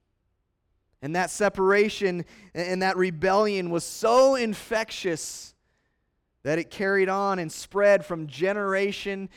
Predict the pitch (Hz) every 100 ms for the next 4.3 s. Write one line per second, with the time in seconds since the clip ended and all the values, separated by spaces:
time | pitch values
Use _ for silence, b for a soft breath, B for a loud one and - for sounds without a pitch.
0 | b - 143 123 170 185 180 175 180 175
1 | 180 170 165 135 123 156 170 175 156 147
2 | 147 - 151 151 b b b - 123 -
3 | 143 139 151 175 175 170 180 156 151 131
4 | 123 120 127